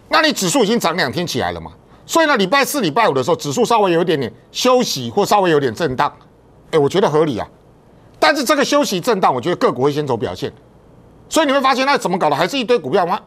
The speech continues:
开始出现涨上来，因为已经有人看出来下个礼拜是有机会冲上去的，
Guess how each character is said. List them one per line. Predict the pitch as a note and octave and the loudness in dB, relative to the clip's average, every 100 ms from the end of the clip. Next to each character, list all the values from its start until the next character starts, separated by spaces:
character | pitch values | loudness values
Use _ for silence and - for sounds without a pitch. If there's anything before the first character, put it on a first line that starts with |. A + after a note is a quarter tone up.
| - | -8
开 | - - | -4 -2
始 | C#3+ | 0
出 | G3 | 0
现 | F#3+ D#3 | 0 0
涨 | A#2 | -2
上 | C#3 A2 | -2 -4
来， | D#2+ - - - - - - - | -8 -14 -20 -20 -20 -20 -20 -6
因 | B3 | -2
为 | C4+ D#3+ | 0 0
已 | |
经 | C3 G#3 | 0 0
有 | C3 | 0
人 | B2 | -2
看 | G3+ D#3 | -4 -4
出 | D#3 | -4
来 | A#2+ | -2
下 | G3+ F3+ | 0 -2
个 | B2+ | -2
礼 | |
拜 | A2+ | -2
是 | C3+ D3 | -2 -2
有 | F#2+ | -2
机 | C3 | -2
会 | C3 | -2
冲 | A#2+ A#2+ | -2 -4
上 | G#2 | -6
去 | A2 | -8
的， | F2+ | -12